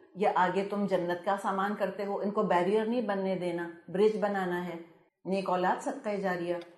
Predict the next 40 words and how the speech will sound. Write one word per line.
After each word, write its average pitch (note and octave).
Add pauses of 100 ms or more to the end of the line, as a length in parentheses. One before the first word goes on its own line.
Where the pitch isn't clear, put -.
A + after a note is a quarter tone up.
(440)
और F#3+
इसी G#3
तरह G#3+
अल्लाह F#3
ताला F#3
ने G3
इसी A3+
से A3
दुनिया F3+
की A#3+
हसल G#3+
बसल G3+
रखी G3
है F3+
सारी, F3+
सारा G#3
कारोबार, F3+
तिजारत, F#3+
ये G#3
सब E3
दुनिया F#3+
की F#3+
रौनक। F#3
इतनी G3
अल्लाह E3+
ने F#3+
खूबसूरत G3
दुनिया F3+
बनाई, E3+ (280)
चहल A3
पहल G#3
है F#3+
हर F#3+
जगह, F#3 (240)
इन्हीं C#4+
मोहब्बतों A#3+
की A3
वजह F#3
से F#3+
है। F3